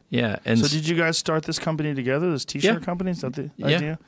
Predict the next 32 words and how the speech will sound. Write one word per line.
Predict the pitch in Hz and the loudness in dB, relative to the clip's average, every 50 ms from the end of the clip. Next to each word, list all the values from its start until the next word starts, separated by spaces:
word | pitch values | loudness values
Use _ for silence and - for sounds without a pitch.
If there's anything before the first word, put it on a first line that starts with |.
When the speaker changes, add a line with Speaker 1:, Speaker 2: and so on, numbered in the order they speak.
| _ - | _ -4
Speaker 1:
Yeah. | - 127 131 117 - | -2 -2 0 0 0
Well, | - 135 151 165 147 | 2 4 4 4 4
it's | 135 - - | 2 0 -2
more | - 104 104 95 87 | 0 0 0 0 0
than | 80 78 - - | -2 -4 -4 -2
just | 101 104 95 - - | -2 0 0 0 0
that, | - 85 95 107 98 - - | 0 0 0 0 -2 -4 -4
but | - 104 | -6 -4
yeah, | - 120 120 110 | 0 0 2 2
the, | 98 101 101 101 - - | 2 0 0 0 -2 -4
the | 110 117 113 | -2 0 0
entire | 107 104 - 127 127 123 107 | 0 0 0 0 0 0 0
brand | 95 92 98 98 101 104 107 101 | 0 0 0 0 2 0 0 0
or, | 98 98 98 95 92 92 92 - | -2 -2 -2 -2 -4 -4 -6 -4
you | 110 104 95 | -4 -2 -2
know, | 92 90 92 | 0 -2 -2
like, | 92 90 90 - | -2 -2 -4 -4
the | - 98 | -6 -6
social | - - 104 101 - - 92 | -4 -2 -2 -2 -2 -2 -2
media | 98 98 104 98 92 | 0 0 0 0 0
stuff | - - - - - 92 - - | -2 -2 0 0 -2 -2 -2 -6
is | - 95 92 | -6 -4 0
all | - 90 90 90 90 | 0 2 2 0 0
just, | 98 92 90 - - - _ _ _ _ | -2 -4 -4 -4 -6 -6 _ _ _ _
it's, | - 101 - - - _ _ - - - - - - - | -10 -8 -8 -8 -10 _ _ -20 -20 -20 -20 -20 -8 -4
it's | - 127 107 | -4 -2 -2
based | - 117 - 131 139 143 - - - | -2 0 0 0 2 0 0 -2 0
around | 127 117 107 107 104 104 104 104 98 - - - - - - - - - _ _ _ _ - | 0 2 2 2 2 0 0 -2 -4 -6 -12 -20 -20 -20 -20 -20 -20 -20 _ _ _ _ -4
people | - 147 143 - 131 127 120 | -2 -2 0 2 2 2 2
that, | 120 110 104 101 - - _ _ _ | 4 2 2 0 -2 -6 _ _ _
you | - 120 104 | -2 0 0
know, | 92 90 92 95 | 0 0 -2 -4